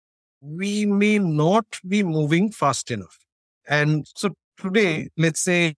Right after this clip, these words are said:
whenever you talk about renewable energy and the transition in India, you also talk about, "Oh, but our distribution companies, they are not well off, financial problem, this, that." And sometimes I wonder what we are holding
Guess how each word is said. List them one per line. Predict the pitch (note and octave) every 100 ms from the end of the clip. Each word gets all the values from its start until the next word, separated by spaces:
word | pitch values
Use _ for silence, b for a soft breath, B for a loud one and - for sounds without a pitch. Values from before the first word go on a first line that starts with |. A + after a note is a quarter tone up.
| -
whenever | E3+ D#3 C#3 C3+ E3 E3+ F3+
you | F3+ E3+
talk | D#3+ D3+ F3
about | E3 D#3+ C3+
renewable | C#3+ D3+ D#3+ D#3 D3+
energy | C#3+ D3+ C#3+ D3
and | C3+
the | B2
transition | C3+ C#3 C#3 C#3 E3
in | D3+
India, | C#3+ E3+ A3 A3+
you | G3 E3+
also | C#3+ - F#3
talk | E3+ D#3
about, | E3 E3 E3 _ _ _
"Oh, | F3 F3
but | E3 D#3+ D#3+
our | D#3+
distribution | C#3 C#3+ - D#3+ D#3 D3 D#3+ D3+
companies, | D#3 D3+ D3 C#3+ C#3+ C#3+ C#3+ C3+ C3+
they | C#3+ C#3+
are | C#3 C#3
not | C#3 C3+ -
well | C3+ C3+
off, | C3+ C3+ C3+
financial | - C#3 C#3 C3+ C3 C3+
problem, | C3 D3 C3 C#3+ C#3
this, | B2+
that." | B2+ B2+ _ _ _ _ _ -
And | F#3+ G3+
sometimes | F#3+ G3+ G#3+ B3 B3
I |
wonder | A3 F#3+ G3+ A#3
what | G#3 A3 -
we | F3+ G3
are | G3
holding | E3 F3+ F#3 G3+ A3+ A#3 A#3+